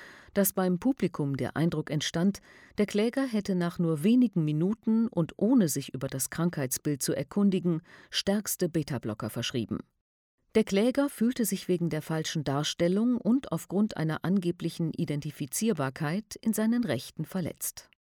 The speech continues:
Das Gericht entschied, dass es der Presse grundsätzlich erlaubt sei, auch heimliche Aufnahmen anzufertigen.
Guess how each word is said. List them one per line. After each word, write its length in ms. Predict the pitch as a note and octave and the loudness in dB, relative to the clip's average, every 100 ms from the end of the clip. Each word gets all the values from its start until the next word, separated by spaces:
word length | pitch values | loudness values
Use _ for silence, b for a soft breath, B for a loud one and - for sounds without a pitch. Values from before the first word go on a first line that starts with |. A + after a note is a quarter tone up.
| _ _ _ _ b | _ _ _ _ b
Das 180 | A3+ | 4
Gericht 320 | - A#3+ C#4 - | 4 2 2 2
entschied, 580 | A3+ - A#3+ D#4+ - G3+ | 2 4 2 2 0 -2
dass 140 | G3 | 0
es 120 | G3+ | 0
der 120 | - F3+ | 0 0
Presse 380 | - F#3 - | 2 2 2
grundsätzlich 840 | F3 C3+ E3+ G3+ G3 G3 - G3+ - | 0 4 6 6 4 0 0 -4 -2
erlaubt 420 | G3 G3 A3+ - | 0 2 2 0
sei, 320 | - B2+ A2+ - | -2 0 0 -2
auch 340 | B2 B2 - | -4 -6 -2
heimliche 500 | D#3+ D#3+ C3 - - | 0 2 0 -2 -2
Aufnahmen 540 | B2 A#2 B2 A#2 A#2 - | -2 -2 0 0 0 0
anzufertigen. 880 | B2+ - C#3 A#2+ A2 B2+ - G#2+ | 0 -2 -4 -4 -2 -2 0 -2